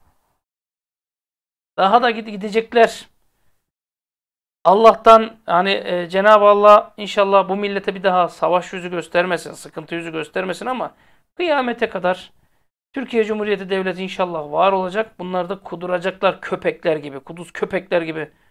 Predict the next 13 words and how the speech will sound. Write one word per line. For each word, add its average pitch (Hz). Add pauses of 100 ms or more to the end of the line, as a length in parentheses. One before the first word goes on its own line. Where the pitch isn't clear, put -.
(260)
kuduracaklar. 185 (1120)
Ha, 151
ben 170
Lucescu 185
Efendi'yi 190
hatırlatayım. 185 (640)
Fenerbahçe'nin 165
savaşı 165
bitmedi 214
ki. 156 (1120)
Fenerbahçe'nin 185
yıllardır 233
süregelen, 185